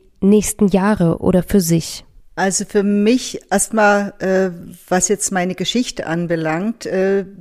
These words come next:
Speaker 2: bin ich bei der Bundesstiftung zur Aufarbeitung der S-E-D-Diktatur, bin ich als Zeitzeugin gelistet,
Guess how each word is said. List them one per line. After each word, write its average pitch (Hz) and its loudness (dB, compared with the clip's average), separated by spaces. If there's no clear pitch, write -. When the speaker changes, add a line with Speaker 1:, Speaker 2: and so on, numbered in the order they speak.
Speaker 2:
bin 196 2
ich 185 -8
bei 175 2
der 170 0
Bundesstiftung 185 -4
zur - -8
Aufarbeitung 175 -6
der - -8
S-E-D-Diktatur, 180 -4
bin 180 -8
ich 170 -12
als - -12
Zeitzeugin 175 -4
gelistet, 175 -4